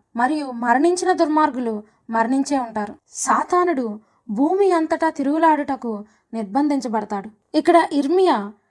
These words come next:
యేసుని రాకడ వచ్చిన వెంటనే భూమి మీద ఏం జరుగుతుందో దర్శనం చూచి వివరిస్తున్నారు. ఇర్మియా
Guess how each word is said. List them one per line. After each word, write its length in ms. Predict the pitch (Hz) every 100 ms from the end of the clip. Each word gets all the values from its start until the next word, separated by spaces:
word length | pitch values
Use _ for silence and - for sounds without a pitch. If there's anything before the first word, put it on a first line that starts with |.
| _ -
యేసుని 500 | 247 269 370 392 381
రాకడ 380 | 320 294 294 311
వచ్చిన 380 | 302 302 294 294
వెంటనే 680 | 254 262 311 311 233 208 208 _ _
భూమి 340 | 214 277 349 392
మీద 200 | 349 320
ఏం 340 | 294 247 302
జరుగుతుందో 680 | 302 285 285 277 262 226 208 - _ _
దర్శనం 560 | 190 233 240 - 359 359 285
చూచి 500 | 269 - 262 214 208 _ _ -
వివరిస్తున్నారు. 680 | 233 233 240 240 220 202 - _
ఇర్మియా 520 | 240 254 254 262 277